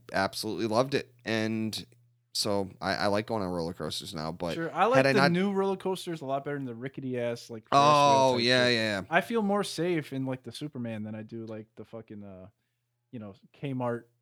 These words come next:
Speaker 2: Carnival <laughs>
Speaker 1: There is,
Speaker 2: shit.
Speaker 1: there was one at, uh, the Six Flags by us, uh, Great America, it's called, and, uh, it was called the, the Iron Wolf. And, uh,
Speaker 2: Oh,
Speaker 1: or no,
Speaker 2: Iron Wolf. I
Speaker 1: wait,
Speaker 2: love
Speaker 1: was it,
Speaker 2: Iron
Speaker 1: was
Speaker 2: Wolf.
Speaker 1: it the Iron Wolf or was
Speaker 2: Is
Speaker 1: it the,
Speaker 2: you talking
Speaker 1: uh,
Speaker 2: about
Speaker 1: the
Speaker 2: the
Speaker 1: Amer-
Speaker 2: one you
Speaker 1: it
Speaker 2: stand up on?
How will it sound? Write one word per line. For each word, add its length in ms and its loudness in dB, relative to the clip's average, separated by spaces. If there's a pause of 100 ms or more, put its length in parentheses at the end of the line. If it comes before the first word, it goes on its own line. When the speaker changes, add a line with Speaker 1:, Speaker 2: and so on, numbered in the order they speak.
Speaker 2:
Carnival 600 -4
<laughs> 60 -14
Speaker 1:
There 300 6
is, 360 6
Speaker 2:
shit. 180 -4
Speaker 1:
there 160 8
was 200 4
one 260 4
at, 300 6
uh, 140 8
the 80 0
Six 220 -2
Flags 340 4
by 260 6
us, 400 2
uh, 240 4
Great 260 -2
America, 360 0
it's 160 -2
called, 380 2 (340)
and, 420 -2
uh, 460 4
it 60 -4
was 180 0
called 240 0
the, 80 -4
the 340 -8
Iron 380 0
Wolf. 440 -4 (340)
And, 220 -2
uh, 520 4
Speaker 2:
Oh, 120 4
Speaker 1:
or 100 8
no, 80 8
Speaker 2:
Iron 240 6
Wolf. 200 -6
I 60 -6
Speaker 1:
wait, 80 8
Speaker 2:
love 60 4
Speaker 1:
was 140 4
it, 100 6
Speaker 2:
Iron 80 2
Speaker 1:
was 140 4
Speaker 2:
Wolf. 20 0
Speaker 1:
it 80 -2
the 80 2
Iron 260 2
Wolf 240 2
or 60 4
was 140 4
Speaker 2:
Is 60 4
Speaker 1:
it 120 -2
the, 80 4
Speaker 2:
you 140 6
talking 40 10
Speaker 1:
uh, 60 10
Speaker 2:
about 80 6
Speaker 1:
the 60 4
Speaker 2:
the 20 6 (140)
Speaker 1:
Amer- 100 6
Speaker 2:
one 60 -10 (180)
you 100 -6
Speaker 1:
it 60 -2
Speaker 2:
stand 260 -2
up 160 -2
on? 220 -8